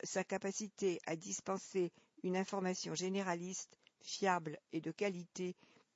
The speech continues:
aux seize vingt-cinq ans et dans tous les domaines de la vie quotidienne.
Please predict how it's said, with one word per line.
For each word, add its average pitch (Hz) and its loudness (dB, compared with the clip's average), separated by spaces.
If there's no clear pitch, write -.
aux 175 4
seize 180 0
vingt-cinq 180 0
ans 170 -2
et 180 -2
dans 170 0
tous 226 -6
les 196 0
domaines 170 2
de 170 0
la 165 2
vie 170 -6
quotidienne. 175 -2